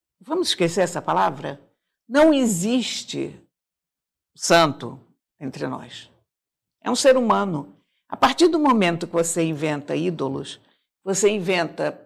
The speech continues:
pessoas que estão acima das outras, que são mitos santos, intocáveis, você tá caminhando pra desgraça, seja política, seja religiosamente.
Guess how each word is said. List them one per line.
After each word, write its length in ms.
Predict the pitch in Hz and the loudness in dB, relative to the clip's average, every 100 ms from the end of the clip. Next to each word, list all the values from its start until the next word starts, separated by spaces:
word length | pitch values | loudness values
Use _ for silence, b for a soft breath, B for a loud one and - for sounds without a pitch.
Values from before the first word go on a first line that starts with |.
| _ - | _ -4
pessoas 640 | 185 - 196 175 147 147 | -2 0 2 2 2 -2
que 80 | - | -10
estão 220 | - 160 | -8 -4
acima 380 | 147 - 190 202 | -4 -4 -4 -4
das 220 | 147 131 | -4 -4
outras, 460 | 156 165 160 139 - _ _ _ _ _ _ | -4 -6 -8 -14 -14 _ _ _ _ _ _
que 80 | 170 | -2
são 220 | - 180 | 4 4
mitos 840 | 180 185 220 214 - 139 131 - - - | 2 0 -2 -4 -10 -10 -10 -12 -16 -20
santos, 640 | - - 180 196 156 147 147 | -12 0 0 0 -6 -10 -8
intocáveis, 920 | 156 147 - 165 180 151 139 - - _ _ _ _ _ _ _ | -4 -4 0 2 2 0 -8 -12 -16 _ _ _ _ _ _ _
você 420 | 220 285 320 320 | 4 6 8 6
tá 140 | 320 | 4
caminhando 440 | 311 302 294 277 294 | 4 4 4 0 0
pra 160 | 277 | -2
desgraça, 640 | 269 262 226 226 254 277 208 | -2 -4 2 4 4 2 -2
seja 340 | 196 240 269 | 2 2 2
política, 600 | 247 220 196 220 233 226 | 2 2 2 0 -4 -8
seja 240 | 220 226 220 | -6 -6 -6
religiosamente. 1000 | 233 226 208 214 220 208 170 165 - | -6 -8 -6 -6 -6 -8 -8 -10 -16